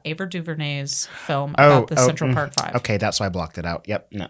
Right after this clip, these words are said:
Speaker 2: not going there.
Speaker 1: You haven't? Okay.
Speaker 2: Nope, absolutely not. Never.
Speaker 1: I
Speaker 2: ever.
Speaker 1: haven't seen it, but I know that I'm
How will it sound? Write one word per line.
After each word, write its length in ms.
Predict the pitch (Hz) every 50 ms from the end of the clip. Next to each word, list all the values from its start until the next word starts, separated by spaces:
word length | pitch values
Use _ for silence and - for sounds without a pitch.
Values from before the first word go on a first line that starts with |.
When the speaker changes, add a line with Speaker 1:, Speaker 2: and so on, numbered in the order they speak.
| - -
Speaker 2:
not 180 | 80 82 -
going 180 | - - - 127
there. 220 | 123 71 82 98 -
Speaker 1:
You 140 | 180 165
haven't? 280 | 165 156 151 147 - -
Okay. 200 | 156 131 - 170
Speaker 2:
Nope, 200 | 156 170 170 - -
absolutely 340 | - 85 - - - - 73
not. 140 | 69 - -
Never. 300 | - 76 76 78 - - -
Speaker 1:
I 120 | 190 208
Speaker 2:
ever. 80 | 220 202
Speaker 1:
haven't 380 | 247 254 247 - - 180 -
seen 500 | - - - - - 262 254 233 208 165
it, 400 | 120 - 151 180 - - - - - _
but 140 | - 180 170
I 180 | 160 160 160 160
know 320 | 170 175 175 170 170 170
that 140 | 165 170 160
I'm 160 | 160 156